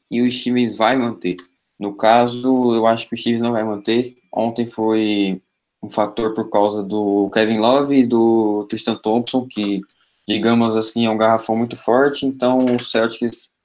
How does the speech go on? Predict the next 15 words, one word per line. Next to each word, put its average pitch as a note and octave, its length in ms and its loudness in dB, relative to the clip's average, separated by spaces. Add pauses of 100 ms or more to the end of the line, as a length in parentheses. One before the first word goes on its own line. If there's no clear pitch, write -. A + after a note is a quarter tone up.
(160)
já A2+ 300 0
que G#2+ 300 -4 (180)
Kyrie A2+ 300 4
não A#2+ 160 2
jogou, A2+ 500 0 (380)
entrou A#2 460 0
com B2 580 0
o A#2+ 40 4
Al A#2+ 200 2
Horford A#2+ 500 2
e B2+ 300 2
o - 20 -2
Baines. G2 480 -2
Eu E3+ 140 6
manteria, F3+ 600 4